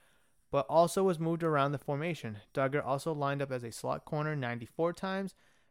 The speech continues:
free safety fifty times, a perimeter corner forty-three times, and along the defensive line thirty-four times.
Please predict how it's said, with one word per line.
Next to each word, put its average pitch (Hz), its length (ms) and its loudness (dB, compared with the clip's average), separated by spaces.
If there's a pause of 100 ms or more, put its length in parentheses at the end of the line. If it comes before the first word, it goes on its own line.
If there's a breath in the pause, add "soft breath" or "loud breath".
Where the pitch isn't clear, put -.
(100)
free 196 200 0
safety 180 380 -2
fifty 170 300 -6
times, 156 500 -4 (340)
a 143 80 -2
perimeter 202 460 2
corner 185 380 0
forty-three 180 640 -4 (260)
times, 156 460 -4 (360 soft breath)
and 170 140 0
along 175 500 4 (180)
the 156 40 -6
defensive 160 640 -6
line 123 380 -4 (400)
thirty-four 127 640 2
times. 135 580 -2